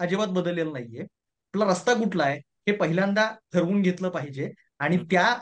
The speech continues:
Speaker 1: रस्त्याने योग्य पद्धतीने गेलं पाहिजे. अन्यथा आता फाशीच्या पंद्यात अडकवून, अ, गळाला लावणारे, अ, अगदी ठ-, ठेकेदार या समाजात कमी आहेत अशातला भाग नाहीये." माझा एक मित्र आहे निलेश चव्हाण, त्याची कविता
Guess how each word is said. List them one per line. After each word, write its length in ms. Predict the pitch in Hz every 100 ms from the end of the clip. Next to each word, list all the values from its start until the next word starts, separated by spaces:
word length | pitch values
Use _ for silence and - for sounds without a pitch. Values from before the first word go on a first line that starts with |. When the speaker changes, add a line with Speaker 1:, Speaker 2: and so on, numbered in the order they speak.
| -
Speaker 1:
रस्त्याने 480 | 156 151 - 196 208
योग्य 240 | 175 185
पद्धतीने 460 | 208 190 180 190 190
गेलं 220 | 180 180
पाहिजे. 380 | 170 135 147 202 _ _ -
अन्यथा 640 | 147 175 226 180 135 180 - - -
आता 340 | 139 190 208
फाशीच्या 440 | - 139 196 185 208
पंद्यात 380 | 208 185 196 214
अडकवून, 600 | 175 160 165 196 202 226 233 _ _
अ, 280 | 143 139 139
गळाला 460 | 135 143 156 202 214
लावणारे, 680 | 220 190 190 196 208 233 - _ 170
अ, 40 | 156 139 131
अगदी 420 | 139 147 151 175 208
ठ-, 320 | 156 160 143
ठेकेदार 520 | 165 160 220 220 175 - _ -
या 100 | 175
समाजात 400 | 196 175 196 214 214
कमी 180 | 185 196
आहेत 100 | 220
अशातला 360 | 180 196 185 185
भाग 220 | 175 180
नाहीये." 380 | 170 151 139 180
माझा 220 | 156 143
एक 80 | 170
मित्र 220 | 170 165
आहे 100 | 196
निलेश 340 | 185 160 175 -
चव्हाण, 300 | 160 165 151
त्याची 260 | 143 139
कविता 580 | 180 147 160 170 170 131